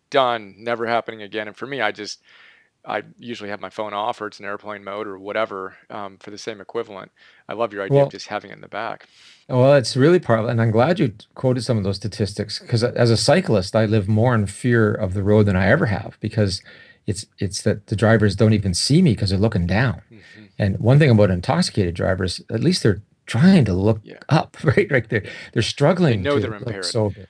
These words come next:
Speaker 2: That's right. Whereas here, we're totally unaware that we're taking our attention 'cause we think we're multitasking and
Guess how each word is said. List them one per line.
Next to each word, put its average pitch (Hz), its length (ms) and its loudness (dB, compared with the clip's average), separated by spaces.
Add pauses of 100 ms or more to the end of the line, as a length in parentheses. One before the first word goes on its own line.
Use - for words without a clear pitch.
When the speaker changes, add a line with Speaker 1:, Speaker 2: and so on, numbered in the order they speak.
(120)
Speaker 2:
That's 127 220 0
right. 165 300 2
Whereas 110 420 2
here, 127 460 0 (260)
we're 110 80 -2
totally 151 360 4
unaware 104 500 2
that 101 200 -2
we're 104 240 -2
taking 110 420 -2
our 104 80 0
attention 104 580 -2
'cause 104 140 2
we 101 100 2
think 117 240 -2
we're 107 80 0
multitasking 101 800 -2
and 95 120 -4